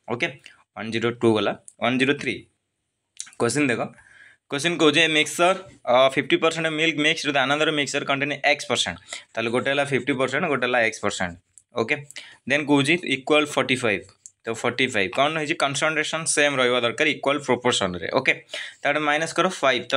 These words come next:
ଏଠି ଯଦି ଫାଇଭ୍ ହେଲା, ଅ, ତ ଏଠି କେତେ ରହିବ? ଫାଇଭ୍. ତ ଫାଇଭ୍ ହେଲେ ଏଠି କ'ଣ ହବ? ଫର୍ଟି. ବୁଝିପାରିଲ? ତ ଫର୍ଟି ହେଇଗଲା କରେକ୍ଟ ଆନ୍ସର, କିଛି ଭାବିବାର ନାହିଁ ଭାଇ, ଗୋଟେ ପ୍ଲସ୍ ହେଲେ ଗୋଟେ ମାଇନସ୍. ତ then ୱାନ୍ ଜିରୋ ଫୋର୍,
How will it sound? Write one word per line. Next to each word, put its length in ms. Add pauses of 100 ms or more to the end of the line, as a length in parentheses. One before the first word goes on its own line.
ଏଠି 180
ଯଦି 140 (120)
ଫାଇଭ୍ 260
ହେଲା, 200 (500)
ଅ, 100 (200)
ତ 20 (100)
ଏଠି 160
କେତେ 260
ରହିବ? 160 (120)
ଫାଇଭ୍. 240 (480)
ତ 20 (180)
ଫାଇଭ୍ 320
ହେଲେ 240
ଏଠି 140
କ'ଣ 140
ହବ? 80 (160)
ଫର୍ଟି. 240 (600)
ବୁଝିପାରିଲ? 380 (140)
ତ 80
ଫର୍ଟି 300
ହେଇଗଲା 240
କରେକ୍ଟ 320
ଆନ୍ସର, 280
କିଛି 300
ଭାବିବାର 440
ନାହିଁ 200
ଭାଇ, 160 (320)
ଗୋଟେ 200
ପ୍ଲସ୍ 240
ହେଲେ 100
ଗୋଟେ 260
ମାଇନସ୍. 280 (720)
ତ 20 (180)
then 140 (320)
ୱାନ୍ 160
ଜିରୋ 160
ଫୋର୍, 280